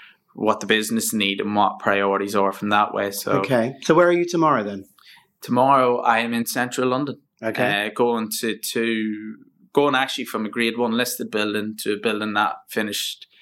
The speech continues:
Speaker 1: and was completed two years ago. So from a very old to an extremely new, uh, both with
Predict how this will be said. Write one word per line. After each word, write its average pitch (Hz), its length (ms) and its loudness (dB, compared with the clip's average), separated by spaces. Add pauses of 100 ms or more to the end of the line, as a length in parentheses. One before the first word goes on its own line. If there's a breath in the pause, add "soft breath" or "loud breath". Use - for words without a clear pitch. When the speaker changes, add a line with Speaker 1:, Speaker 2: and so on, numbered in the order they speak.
(240 soft breath)
Speaker 1:
and 113 120 -2
was 107 140 -4
completed 110 500 -4
two 113 120 -4
years 110 300 -2
ago. 101 220 -2
So 104 280 -4
from 104 240 -2
a 104 40 -2
very 120 300 4
old 151 360 0
to 123 140 0
an 110 100 0
extremely 110 520 -2
new, 110 360 0 (480 loud breath)
uh, 95 360 -2 (200)
both 117 400 2
with - 260 -2